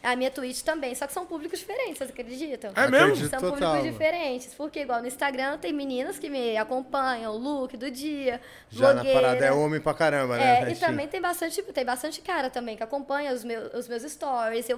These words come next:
Speaker 1: mostrando meu dia a dia mesmo. A Isa ali
Speaker 2: Influencer.
Speaker 1: É, influencer. Agora nas lives já sai outro público, é o público que gosta
Speaker 3: Muito
Speaker 1: do
Speaker 3: mais
Speaker 1: C S.
Speaker 3: masculino, Isa?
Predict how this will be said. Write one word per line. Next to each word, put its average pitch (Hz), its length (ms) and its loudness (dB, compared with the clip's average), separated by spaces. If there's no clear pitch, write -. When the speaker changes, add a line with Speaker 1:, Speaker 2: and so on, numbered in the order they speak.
Speaker 1:
mostrando 339 440 -4
meu 330 160 -4
dia 320 180 -8
a 381 40 -4
dia 330 180 -6
mesmo. 262 300 -2
A 262 120 -2
Isa 349 280 -4
ali 302 340 -6
Speaker 2:
Influencer. 196 640 8
Speaker 1:
É, 262 160 2
influencer. 247 640 -4
Agora 269 400 2
nas 359 240 -2
lives 294 260 4
já 349 100 2
sai 330 180 2
outro 339 260 2
público, 254 380 -4
é 247 60 0
o 247 40 -6
público 269 380 -8
que 349 100 -10
gosta 262 200 2
Speaker 3:
Muito 165 120 2
Speaker 1:
do 170 80 0
Speaker 3:
mais 156 160 4
Speaker 1:
C - 80 0
S. - 140 2
Speaker 3:
masculino, 165 360 2
Isa? 113 240 -2